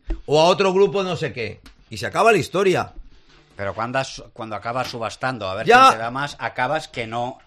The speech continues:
Speaker 2: nadie, nadie te toma en serio y al final
Speaker 1: Por eso
Speaker 2: los perjudicaos,
Speaker 1: nosotros.
Speaker 2: la entidad.
Speaker 1: Sí, porque claro, si la planificación la tiene que hacer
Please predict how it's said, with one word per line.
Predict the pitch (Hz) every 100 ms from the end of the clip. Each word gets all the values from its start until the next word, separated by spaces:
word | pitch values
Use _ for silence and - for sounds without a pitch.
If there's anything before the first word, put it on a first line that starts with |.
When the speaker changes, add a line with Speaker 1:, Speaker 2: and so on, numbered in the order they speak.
| _ -
Speaker 2:
nadie, | 127 131 131 135 127
nadie | 147 165 120
te | 101
toma | 113 147
en | 147
serio | 190 196 175 196 233 - _ _
y | 120
al | 101
final | 117 120 165
Speaker 1:
Por | 170 170
eso | 214 - 214 220 180
Speaker 2:
los | 127 -
perjudicaos, | 127 107 107 113 120 170 196 240 - - -
Speaker 1:
nosotros. | 95 - 95 92 113 117
Speaker 2:
la | 104
entidad. | 98 87 69 -
Speaker 1:
Sí, | - 143
porque | 139 120 123
claro, | 117 123 156 120
si | - 110
la | 104
planificación | 110 107 113 104 - 139
la | 156
tiene | 151 156 143
que |
hacer | 147 175 165 95